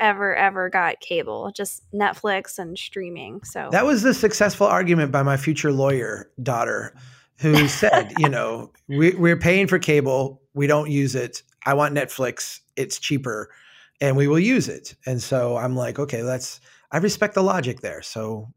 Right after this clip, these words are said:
Speaker 2: dad, dad took care of that for them. Yes.
Speaker 1: Yeah, that's some solid logic. I t-, wholeheartedly
Speaker 2: <laughs>
Speaker 1: agree.
Speaker 2: She's a smart kid. The thing she has figured out is how to, how to get things out of dad.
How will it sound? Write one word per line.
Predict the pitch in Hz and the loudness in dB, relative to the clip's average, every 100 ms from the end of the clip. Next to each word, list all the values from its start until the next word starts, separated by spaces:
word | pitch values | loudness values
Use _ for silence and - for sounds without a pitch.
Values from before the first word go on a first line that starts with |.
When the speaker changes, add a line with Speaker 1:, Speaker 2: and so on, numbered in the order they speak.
| _ | _
Speaker 2:
dad, | 120 107 120 117 - 165 _ _ 135 | -8 -4 -4 -6 -18 -20 _ _ -2
dad | 147 190 156 | 2 2 0
took | - 151 | -4 -4
care | 131 117 | -4 -4
of | |
that | 92 73 - | -6 -14 -14
for | 95 | -16
them. | 82 85 _ _ _ - | -16 -20 _ _ _ -16
Yes. | - - | -12 2
Speaker 1:
Yeah, | 220 190 175 214 - | 2 2 -2 -8 -2
that's | 226 254 | 0 2
some | - 240 | -2 -4
solid | - 220 214 208 196 | -2 2 4 4 2
logic. | 196 156 156 165 175 - - - | 0 -2 -2 -6 -8 -8 -14 -6
I | 196 180 190 - 226 | -2 -2 -4 -8 -12
t-, | - 254 508 | -6 -6 4
wholeheartedly | 269 262 254 233 220 208 220 | 6 8 6 4 4 6 6
Speaker 2:
<laughs> | 220 | 6
Speaker 1:
agree. | 214 208 - 180 240 - - - - - - | 2 2 2 2 0 0 -2 -4 -12 -12 -14
Speaker 2:
She's | - 208 220 | -4 0 2
a | 233 | 2
smart | 226 226 | 2 0
kid. | 226 233 123 120 139 | 0 -4 -4 -6 0
The | 170 | 0
thing | 170 220 | 4 4
she | 214 208 | 4 6
has | 185 | 6
figured | - 170 170 | 4 4 6
out | 156 143 | 6 4
is | 131 | 0
how | 113 143 | -2 0
to, | 143 135 - _ - - _ | 2 0 -4 _ -20 -20 _
how | - 175 | 0 2
to | 170 | 4
get | 156 180 | 2 0
things | 151 143 135 | 0 0 0
out | 131 | -2
of | 123 | -2
dad. | 101 117 101 76 - | -4 -4 -4 -10 -14